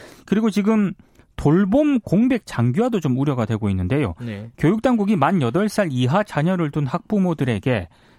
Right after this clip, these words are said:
Speaker 1: 긴급 돌봄을 제공을 하고 있긴 합니다만
Speaker 2: 네.
Speaker 1: 신청률, 실제 이용률이 모두 낮은 그런 상황입니다. 아무래도 개인적 부담이 증가할 수밖에 없는 그런 상황이고요. 그리고 휴업 기간 중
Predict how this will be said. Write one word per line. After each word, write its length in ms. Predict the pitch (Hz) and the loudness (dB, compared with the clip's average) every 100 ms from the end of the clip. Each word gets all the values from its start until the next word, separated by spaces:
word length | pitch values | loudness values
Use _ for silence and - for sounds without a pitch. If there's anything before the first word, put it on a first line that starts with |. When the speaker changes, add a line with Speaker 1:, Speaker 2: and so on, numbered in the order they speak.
| _ | _
Speaker 1:
긴급 460 | - 247 277 254 - | 0 2 2 0 0
돌봄을 640 | 135 135 151 156 156 180 | -2 0 0 2 0 -2
제공을 460 | - 127 175 170 143 | -2 -2 0 -2 -2
하고 180 | 170 147 | -2 -2
있긴 220 | - 127 | -2 -2
합니다만 680 | 175 214 226 113 120 113 82 | 0 2 2 0 0 0 -4
Speaker 2:
네. 300 | 131 107 107 - | -6 -6 -8 -12
Speaker 1:
신청률, 720 | - 285 277 - 214 170 120 | -4 -2 -2 0 0 2 0
실제 400 | - 233 220 - | -2 -4 -4 -4
이용률이 540 | 226 127 147 160 127 135 | -2 -2 0 0 -2 0
모두 240 | 120 131 | -2 -2
낮은 340 | 120 113 170 240 | -2 0 0 0
그런 200 | 196 127 | 0 -2
상황입니다. 640 | 123 120 101 90 90 90 - - - - | -2 -2 -2 -2 -4 -6 -8 -20 -20 -4
아무래도 380 | 113 151 214 185 | 0 2 0 -2
개인적 520 | - 135 214 254 - | 0 2 2 0 -2
부담이 340 | 156 151 160 | -2 0 -2
증가할 380 | 151 165 214 226 | 0 0 2 0
수밖에 380 | - 135 120 - | -2 -4 -4 -2
없는 240 | 98 160 | 0 0
그런 180 | - 117 | -2 -4
상황이고요. 640 | 104 113 107 92 113 147 85 - - - _ | -2 -2 0 -2 -2 -2 -4 -12 -20 -20 _
그리고 220 | 180 185 | -2 0
휴업 380 | 160 330 330 - | 2 2 0 -2
기간 400 | 214 185 147 117 | 0 2 0 0
중 280 | 170 120 | 0 0